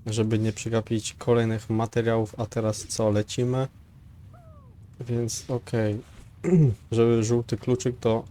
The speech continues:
trzeba tutaj... Okej. Jo. Nie wiem w sumie, czy ten sezon kiedykolwiek był. Raczej tak, bo twórcy nie robią nic nowego, więc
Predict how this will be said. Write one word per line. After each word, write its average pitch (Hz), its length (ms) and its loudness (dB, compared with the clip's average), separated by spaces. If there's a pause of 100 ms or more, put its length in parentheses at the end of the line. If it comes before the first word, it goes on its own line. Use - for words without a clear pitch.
trzeba 104 280 -2
tutaj... 110 460 -2 (960)
Okej. 131 420 -2 (440)
Jo. 101 140 -2 (460)
Nie 156 80 4
wiem 135 180 8
w - 40 -6
sumie, 120 320 2
czy 107 180 -2
ten 113 140 0
sezon 110 280 0
kiedykolwiek 110 460 2
był. 139 280 0
Raczej 175 320 0
tak, 117 240 2
bo 107 180 -2 (960)
twórcy 127 480 2
nie 135 200 6
robią 123 220 4
nic 117 280 0
nowego, 107 340 2
więc 104 220 -6